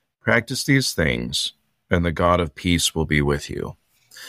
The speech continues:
So he's directing them to take a look at the example that he's giving them. Now, again, we, we've talked about this before, where it might seem at first that Paul's thinking rather highly of himself, telling the Philippians to, to, to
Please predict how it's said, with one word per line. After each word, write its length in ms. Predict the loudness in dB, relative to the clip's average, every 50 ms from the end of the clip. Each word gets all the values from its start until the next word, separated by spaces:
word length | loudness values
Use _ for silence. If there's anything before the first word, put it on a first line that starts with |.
| -20 -18 -8
So 140 | 0 2 2
he's 160 | 2 2 0
directing 440 | -2 -2 0 0 -2 -2 -2 -2 0
them 160 | 0 0 -2
to 60 | -4
take 240 | -2 -2 -2 0 2
a 20 |
look 220 | 0 0 2 0 -2
at 80 | -2
the 100 | 0 0
example 460 | 0 0 2 0 0 0 0 2 2 0
that 120 | 0 0
he's 280 | 0 2 2 2 0 0
giving 320 | -2 -2 -2 -2 -6 -6
them. 240 | -6 -6 -6 -6 -4
Now, 280 | -2 0 2 2 2 0
again, 460 | 0 -2 0 2 2 2 2 0 -2 -6 -4
we, 240 | 0 0 2 2
we've 220 | 2 0 -2 -2 -2
talked 300 | 0 0 0 0 0 0
about 160 | 0 0 2
this 180 | 2 -2 -2 0
before, 800 | -4 -6 -6 -6 -8 -2 0 2 4 4 2 2 -2 -4 -6 _ _ _ _ _ _ _ _ _ _ _ _ _ _ _ _ _ _ _ _
where 220 | 6 6 6 6 4
it 140 | -4 -4
might 260 | 0 0 0 0 0 -2
seem 260 | -2 0 0 2 0
at 140 | 0 -2 -4
first 380 | 0 2 2 2 2 0 -2
that 160 | -2 -4 -4
Paul's 360 | -2 0 0 0 0 0 -4 -2
thinking 320 | -2 -2 0 0 -2 -2
rather 300 | 0 2 2 2 2 0
highly 380 | -2 0 0 2 2 2 2 0
of 100 | -2 -2
himself, 500 | -2 -2 -2 0 0 2 2 0 0 -4 _ -20 -20 -20 -20 -20 _ _
telling 280 | -2 0 0 2 2 0
the 80 | 0 -2
Philippians 760 | -2 -2 0 0 0 0 0 0 0 2 0 0 -2 -4
to, 440 | -4 0 2 4 4 4 2 0 -2 0
to, 220 | 2 2 2 2 0 _ _ _ _ _ _
to 240 | 2 4 4 4